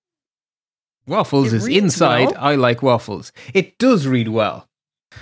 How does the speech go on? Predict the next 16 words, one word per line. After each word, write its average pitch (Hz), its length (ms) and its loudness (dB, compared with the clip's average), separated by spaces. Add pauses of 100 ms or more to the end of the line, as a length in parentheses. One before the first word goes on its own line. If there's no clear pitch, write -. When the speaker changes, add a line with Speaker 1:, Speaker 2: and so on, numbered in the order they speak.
(180)
Speaker 1:
thankfully. 151 520 0
Speaker 2:
So - 60 -12
is 165 200 2
wa-, 151 360 -2
is 165 180 2
waffles 170 560 0 (100)
inside 151 540 2
"I 165 100 2
like 151 220 2
waffles"? 156 520 -2 (440)
Yes, 110 320 -2
it 170 80 0
Speaker 1:
True. 202 240 2
Speaker 2:
is. - 220 -12 (400)
Speaker 1:
Yeah. 175 220 0 (240)
Speaker 2:
Okay. 180 440 -6